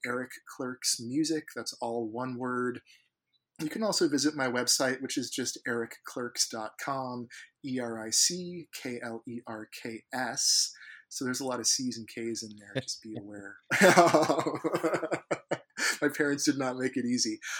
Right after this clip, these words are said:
Um, and I'm, you know, I'm really looking forward to releasing this record, uh, in November. And I'm really looking forward to getting out there and playing music in front of people again. You know, it's, it's gonna be a really joyous day when, when we can do that in a safe and sustainable way.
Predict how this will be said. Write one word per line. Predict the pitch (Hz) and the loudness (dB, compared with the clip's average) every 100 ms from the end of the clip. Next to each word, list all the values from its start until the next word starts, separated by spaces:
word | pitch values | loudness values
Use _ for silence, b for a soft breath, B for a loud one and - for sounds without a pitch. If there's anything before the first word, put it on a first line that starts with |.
| B | B
Um, | 135 135 135 151 | 2 2 0 0
and | 151 | 2
I'm, | 160 147 - | 2 0 0
you | 175 | 2
know, | 135 | 4
I'm | 143 135 | 2 4
really | 139 156 | 6 8
looking | 156 - 147 | 6 2 -2
forward | - 131 139 147 - - | 0 0 0 0 2 2
to | 131 123 | 2 0
releasing | 120 127 - 131 | -4 -2 -2 -2
this | 120 | -4
record, | 123 123 143 143 143 - | -2 -2 -2 -4 -8 -6
uh, | 117 113 - _ | -4 -6 -8 _
in | 120 | -6
November. | 120 117 120 131 139 139 B B B - | -4 -2 -2 -2 -2 -4 B B B -6
And | 123 123 123 | -2 -2 -2
I'm | 120 117 | -4 -2
really | 123 131 | -2 -2
looking | 127 127 | -4 -6
forward | 117 120 123 120 | -8 -6 -4 -6
to | |
getting | 123 120 117 | -6 -6 -4
out | 117 | -6
there | 127 117 | -2 -2
and | 117 113 | -2 -6
playing | - 131 120 117 | -8 -6 -4 -4
music | 117 120 117 | -4 -4 -6
in | 113 | -8
front | 127 | -6
of | 117 | -6
people | - 123 131 117 | -6 -6 -4 -6
again. | 107 104 98 _ _ | -8 -14 -18 _ _
You | 110 | -16
know, | 107 110 | -14 -14
it's, | - - | -8 -6
it's | 127 - | -6 -6
gonna | 127 117 | -6 -6
be | 123 | -4
a | |
really | 110 120 117 | -4 -4 -6
joyous | - 110 110 - | -4 -4 -4 -4
day | - 113 110 | -2 -2 -2
when, | 107 107 107 | -6 -12 -14
when | 123 113 | -12 -10
we | 113 | -10
can | 117 | -10
do | 110 110 | -12 -10
that | 110 107 110 123 | -10 -10 -14 -14
in | 113 | -6
a | |
safe | 104 - 110 107 | 0 0 0 -8
and | 113 | -8
sustainable | - 110 - 110 110 107 | -6 -4 -6 -10 -12 -16
way. | 98 | -16